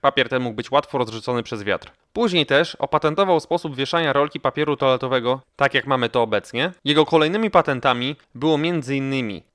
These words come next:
uchwyt na rolkę papieru, mechanizm zdobienia papieru i wiele, wiele innych. Przy okazji możemy rozwiązać wojnę, w jaki sposób powinno się wieszać rolkę papieru w toalecie.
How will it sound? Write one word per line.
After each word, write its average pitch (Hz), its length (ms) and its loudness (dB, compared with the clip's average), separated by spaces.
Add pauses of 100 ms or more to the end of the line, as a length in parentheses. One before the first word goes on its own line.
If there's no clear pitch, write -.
uchwyt 170 360 0
na 139 100 2
rolkę 131 300 4
papieru, 123 520 -2 (100)
mechanizm 147 460 0
zdobienia 131 340 -2
papieru 135 500 -2 (380)
i 175 100 -4
wiele, 135 300 2
wiele 113 240 0
innych. 90 480 -12 (400)
Przy - 180 0
okazji 180 320 2
możemy 160 320 2
rozwiązać 147 480 0
wojnę, 139 460 0
w 123 120 -8
jaki 160 220 -2
sposób 139 360 -2
powinno 123 300 -6
się 123 140 -8
wieszać 120 320 -4
rolkę 120 280 -2
papieru 110 340 -4
w - 60 -14
toalecie. 104 520 -2